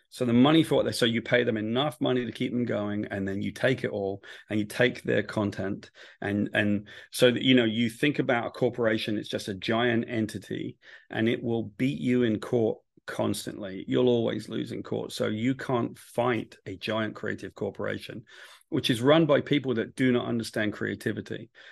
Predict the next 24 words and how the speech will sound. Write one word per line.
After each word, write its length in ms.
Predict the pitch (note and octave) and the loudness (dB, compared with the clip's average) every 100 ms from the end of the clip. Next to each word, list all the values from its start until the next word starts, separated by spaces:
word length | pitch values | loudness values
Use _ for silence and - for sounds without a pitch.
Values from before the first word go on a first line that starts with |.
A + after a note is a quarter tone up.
| - | -6
So 180 | - A#2+ | 0 4
they 80 | |
understand 500 | C#3+ F#3+ D#3 E3 D#3 | 6 4 4 4 6
it 80 | C#3 | 4
as 240 | B2 A#2+ A#2 | 2 0 0
a, 380 | A2+ A2 G#2+ - _ _ _ _ _ _ _ _ _ | 0 0 -2 -8 _ _ _ _ _ _ _ _ _
um, 640 | A2+ G#2+ G#2+ G2+ G#2 G#2 - _ _ _ _ _ _ _ _ _ _ - | -6 -4 -2 -2 -2 -6 -10 _ _ _ _ _ _ _ _ _ _ -6
as 140 | G#2 | -2
a, 160 | G#2 - - | -4 -6 -6
as 180 | G#2+ | -6
a 60 | G#2 | -6
commodity, 800 | - - A#2+ C#3 A2+ G#2+ - C#3 - _ _ _ _ _ _ _ _ | -4 0 2 2 0 -4 -8 -10 -12 _ _ _ _ _ _ _ _
and 120 | - A2+ | -4 0
they 100 | A#2 | 2
understand 440 | A#2+ - B2 A2+ | 0 0 -2 -2
creative 440 | - A#2 A2 A2 | 0 0 0 -2
people 280 | - C#3 C3 | -2 0 0
as 100 | A2 | -2
a 60 | G2+ | -4
commodity, 460 | - G2+ G2 G#2+ | -4 -4 -4 -4
but 120 | G2+ G#2 | -4 -2
they 120 | G#2+ | -2
don't 240 | G#2+ A2 | -2 -2
understand 800 | G#2 G#2+ G#2 - G#2+ G#2 G2+ G2 | 0 -2 -4 -4 -4 -2 -2 -4